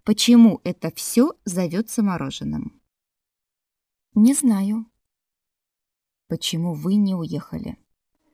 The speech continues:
спросил Кахрай, тоже присаживаясь. А Лотта и меню развернула, будто действительно пришла сюда есть, хотя поесть не мешало бы.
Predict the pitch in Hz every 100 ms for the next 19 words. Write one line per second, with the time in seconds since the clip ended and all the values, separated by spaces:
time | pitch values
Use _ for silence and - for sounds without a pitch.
0 | _ - - 202 202 208 - 175 - 220
1 | 277 - - 208 214 214 196 - 156 -
2 | 160 160 - - _ _ _ _ _ _
3 | - 208 311 330 269 - 180 180 175 160
4 | 160 156 156 160 214 247 247 - - -
5 | 175 180 - 240 269 247 208 180 - 220
6 | 190 170 180 165 139 - - _ _ _
7 | - 175 - 214 285 - _ _ _ _
8 | 185 180 226 - 247 240 240 180 160 156
9 | 160